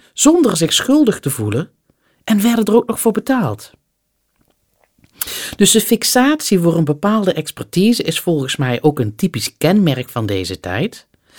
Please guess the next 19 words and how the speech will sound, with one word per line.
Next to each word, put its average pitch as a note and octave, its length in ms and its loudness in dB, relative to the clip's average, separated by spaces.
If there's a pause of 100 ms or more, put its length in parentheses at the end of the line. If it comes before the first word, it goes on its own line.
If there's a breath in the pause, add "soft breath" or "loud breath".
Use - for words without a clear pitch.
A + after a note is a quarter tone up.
(180 loud breath)
Want E3 220 2
ik - 80 2
kan G3 180 6
mij G#3+ 160 6
bijvoorbeeld F3 400 2
niet B3 220 6
voorstellen G3+ 640 2
dat D3 180 0
Leonardo D3+ 500 4
da A2 120 -4
Vinci D#3 360 2
destijds D#3 560 0 (280 loud breath)
<laughs> - 220 -2
beschuldigd F3 540 2
werd E3+ 220 -2
van D3+ 240 0
jobhoppen C3 580 2
of G2 140 -2
zo. G2 300 -4